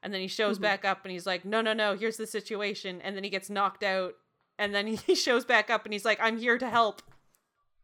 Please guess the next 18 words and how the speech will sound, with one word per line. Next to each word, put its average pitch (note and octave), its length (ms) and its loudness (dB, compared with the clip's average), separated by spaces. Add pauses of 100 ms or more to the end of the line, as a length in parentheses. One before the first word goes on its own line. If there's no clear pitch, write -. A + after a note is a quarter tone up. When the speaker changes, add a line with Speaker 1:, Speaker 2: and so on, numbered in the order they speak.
(180)
Speaker 2:
Yeah, G#3+ 340 4
Speaker 1:
He D4 80 -10
just, - 140 -16 (120)
Speaker 2:
I A#3+ 100 8
Speaker 1:
he A3 60 4
just - 120 -6
sort D#4 120 6
of A3+ 60 2 (360)
Speaker 2:
conveniently A#3 300 0 (280)
Speaker 1:
comes B3+ 320 0
in A#3 120 4
and A#3 140 4
out G#3+ 160 6
of G#3 220 -2
the G3 80 0
plot G3 500 -2
conveniently. G3 920 -8
<laughs> - 60 -20